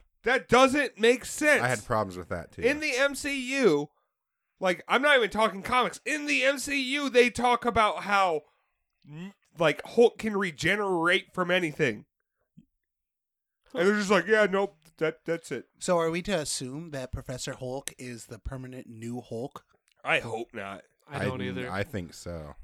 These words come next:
Speaker 4: I was kinda disappointed you didn't get to see that merger 'cause they really played in Infinity War how
Speaker 2: He's a
Speaker 4: hard,
Speaker 2: little
Speaker 4: how,
Speaker 2: bitch.
Speaker 4: yeah, how Bruce Banner, Bruce Banner could not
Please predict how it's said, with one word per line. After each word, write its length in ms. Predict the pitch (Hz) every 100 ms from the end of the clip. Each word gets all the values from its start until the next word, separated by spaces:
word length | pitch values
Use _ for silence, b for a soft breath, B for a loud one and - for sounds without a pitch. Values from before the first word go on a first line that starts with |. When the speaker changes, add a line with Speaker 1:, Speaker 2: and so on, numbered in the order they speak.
| -
Speaker 4:
I 140 | 180
was 120 | 226 196
kinda 220 | 185 151
disappointed 540 | 151 139 135 139 139
you 80 | 139
didn't 140 | 143 139
get 140 | 143
to 60 | 131
see 140 | 147
that 180 | 135 120
merger 280 | 127 135 123
'cause 180 | 127 117
they 100 | 120
really 280 | 123 151 143
played 440 | - 147 135 123 b b -
in 140 | 127
Infinity 440 | 120 - 185 135
War 360 | 131 120 120 120 b b
how 220 | 147 131
Speaker 2:
He's 60 | 131
a 20 |
Speaker 4:
hard, 140 | 143 135
Speaker 2:
little 260 | 113 101 78 85
Speaker 4:
how, 260 | 147 143
Speaker 2:
bitch. 160 | 135 - -
Speaker 4:
yeah, 160 | 156 143
how 140 | 151
Bruce 240 | 135 143 123
Banner, 320 | 143 135 120 _
Bruce 180 | - 147
Banner 240 | 139 147 131
could 160 | 143
not 260 | 131 123